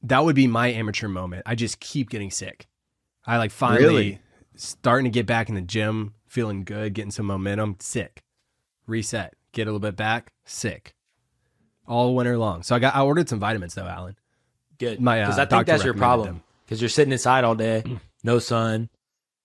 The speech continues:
Speaker 3: That's how you get vitamin D. So.
Speaker 2: Do the people know that, that Alan is a, is a P A?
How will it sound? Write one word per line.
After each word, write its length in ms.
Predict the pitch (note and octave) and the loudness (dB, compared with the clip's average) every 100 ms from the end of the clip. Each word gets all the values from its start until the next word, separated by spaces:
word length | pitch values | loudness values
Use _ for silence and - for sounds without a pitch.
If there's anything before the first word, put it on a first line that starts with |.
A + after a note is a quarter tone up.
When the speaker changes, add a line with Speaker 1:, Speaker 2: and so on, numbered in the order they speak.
| - | -16
Speaker 3:
That's 100 | G#2 | -8
how 80 | A2 | -4
you 60 | |
get 120 | A2 G#2+ | -2 -2
vitamin 300 | G#2+ G#2+ G#2 | -2 -2 -2
D. 220 | G#2+ G2 _ | -4 -6 _
So. 280 | F#2+ F2+ - _ - | -14 -14 -16 _ 2
Speaker 2:
Do 100 | C3+ | 4
the 100 | B2 | 6
people 280 | F#3 G#3 | 6 6
know 280 | D3+ B2+ C#3+ | 8 8 8
that, 160 | D3+ - _ _ _ | 6 2 _ _ _
that 160 | B2 C3 | 4 6
Alan 340 | A#2 B2+ C#3 | 6 6 6
is 160 | C3 A2 | 4 2
a, 60 | G2 - | -2 4
is 220 | A#2+ A2 | 6 6
a 40 | |
P 260 | - B2+ A2+ | 4 6 8
A? 340 | A#2+ C#3+ C#3 | 6 4 0